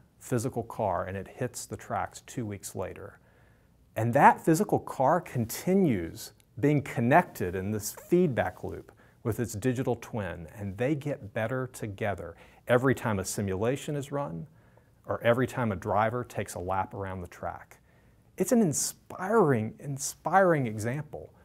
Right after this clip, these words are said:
because if we can take things we once did in the physical world, having to design things, build things, integrate things, where we spend lots of money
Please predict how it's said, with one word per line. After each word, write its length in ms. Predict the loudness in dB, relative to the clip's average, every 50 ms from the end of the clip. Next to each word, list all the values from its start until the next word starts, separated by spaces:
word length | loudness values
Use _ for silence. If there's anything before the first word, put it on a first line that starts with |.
| _ _ _ _ _ -6 _
because 380 | -4 -2 4 6 6 8 8
if 160 | 6 4 2
we 320 | -2 2 4 6 6 6 4
can 360 | 2 -2 -4 -2 0 0 0
take 460 | -2 -6 -4 -2 0 0 0 -4 -8
things 480 | -18 -10 -6 -4 -2 -2 -2 -4 -4 -8
we 300 | -10 -8 -6 -6 -6 -8 -10
once 460 | -10 -4 -2 -2 -2 -2 -4 -6 -6
did 180 | -4 -4 -2
in 120 | -2 -2 -4
the 40 | -4
physical 540 | -6 -4 -4 -4 -4 -4 -8 -8 -12 -12
world, 380 | -12 -12 -14 -14 -16 -18 -20 -20 _ -20 -20 -20 -20 _ _
having 300 | 2 2 2 4 2 0
to 80 | 0
design 600 | 0 -2 -2 0 0 0 2 2 2 2 0 -2 -4
things, 420 | -6 -10 -12 -12 -12 -14 -12 -10
build 500 | -8 0 4 4 6 6 6 4 2 -4
things, 300 | -10 -10 -10 -10 -14 -8
integrate 500 | -4 0 0 2 2 2 0 -2 -4 -8
things, 380 | -10 -12 -12 -12 -14 -18 -12 -10
where 120 | -8 -6
we 140 | -4 -4 -6
spend 400 | -6 -8 -8 -8 -8 -6 -6 -6
lots 480 | -6 -2 0 0 2 2 0 -2 -4 -6
of 160 | -6 -6 -4
money 500 | -4 -4 -4 -6 -6 -10 -12 -18 -20